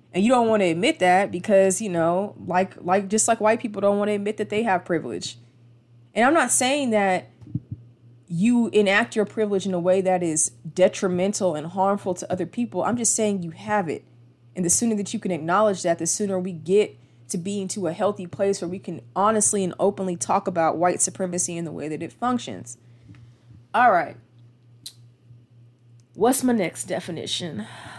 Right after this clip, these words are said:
Let's see, let's see. Cultural racism. This one I like a lot because this one also is systemic, but this is when we really get to talk about the shits, the shits I like to talk about. Cultural racism.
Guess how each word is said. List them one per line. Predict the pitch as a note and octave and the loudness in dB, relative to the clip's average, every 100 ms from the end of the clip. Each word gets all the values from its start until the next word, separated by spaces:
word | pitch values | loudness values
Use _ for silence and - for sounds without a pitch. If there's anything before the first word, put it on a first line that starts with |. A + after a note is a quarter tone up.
| - | -6
Let's | F3 F#3 G#3+ | 2 4 4
see, | - G3+ G3+ | 0 0 2
let's | F#3+ G#3 | 2 0
see. | - - - - A#3+ - - _ _ _ _ _ _ _ _ _ | -4 -8 -10 -12 -14 -16 -20 _ _ _ _ _ _ _ _ _
Cultural | - A#3 A#3 G#3 F3 | 2 4 4 4 4
racism. | D#3+ D3 D#3+ - - - F3+ F#3 | 4 0 -2 -6 -10 -12 -14 -4
This | E3+ F3+ | 0 2
one | F3 D#3+ | 2 0
I | D#3 | -2
like | D3 B2+ A#2+ | -4 -6 -8
a | - | -14
lot | - - | -16 -20
because | B2 - D3 D3 | -20 -14 -12 -2
this | E3+ E3 | 0 0
one | D#3+ D3+ | -4 -8
also | D#3 D#3+ C3+ | -6 -6 -8
is | C3+ - | -10 -10
systemic, | - - D3+ C#3 A#2+ | -10 -12 -14 -16 -18
but | A#2+ | -8
this | E3 F#3 | -6 -6
is | E3 | -10
when | D#3 | -12
we | D#3+ | -12
really | D#3+ D#3 | -12 -12
get | D#3 | -16
to | - | -16
talk | - - C#3 | -14 -14 -12
about | D3 D3 D3 C#3+ A#2 _ _ - _ _ - _ _ _ _ _ - _ - | -10 -8 -8 -12 -16 _ _ -20 _ _ -20 _ _ _ _ _ -20 _ -12
the | E3 | -6
shits, | - G3 D#3 - - - - | -2 2 0 0 -2 -4 -6
the | E3+ | -6
shits | - G3+ F#3 F3+ | 0 0 2 2
I | F#3 | 2
like | D#3+ D3+ | 0 -4
to | - | -10
talk | - - F3 | -14 -12 -14
about. | - - - - | -14 -16 -18 0
Cultural | C4 B3+ G#3 D#3+ | 2 2 0 -4
racism. | C#3+ - D#3 C3+ - | -6 -6 -8 -12 -14